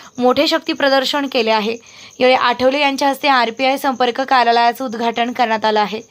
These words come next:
दोन हजार चोवीसच्या लोकसभा निवडणुकीत एनडीएला स्पष्ट बहुमत मिळून नरेंद्र मोदी हे तिसऱ्यांदा पंतप्रधान होतील,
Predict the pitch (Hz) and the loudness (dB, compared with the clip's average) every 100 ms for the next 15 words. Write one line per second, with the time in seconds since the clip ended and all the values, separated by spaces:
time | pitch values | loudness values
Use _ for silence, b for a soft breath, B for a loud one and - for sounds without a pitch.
0 | B B B 220 277 330 320 320 320 285 | B B B 0 2 2 2 0 0 -2
1 | 285 - 294 269 240 277 262 269 262 247 | -2 2 2 2 0 -2 0 0 0 -2
2 | 247 254 247 254 - 247 240 247 277 269 | -2 -4 -4 -6 -2 -2 0 -2 0 0
3 | 254 233 269 b b - - 294 - 330 | 2 2 0 b b -6 0 0 0 -2
4 | 302 294 277 285 277 269 262 269 285 - | 0 0 0 -2 -2 -4 -2 -2 -6 -12
5 | 339 247 254 277 294 302 285 254 226 247 | -8 2 2 2 0 -2 0 -2 -2 -4
6 | 269 B B - 302 285 262 269 269 277 | -6 B B -6 -4 -4 -4 0 0 2
7 | 294 294 240 233 247 262 240 262 247 202 | 0 0 -2 -2 -2 0 0 -2 -4 -4
8 | 214 | -4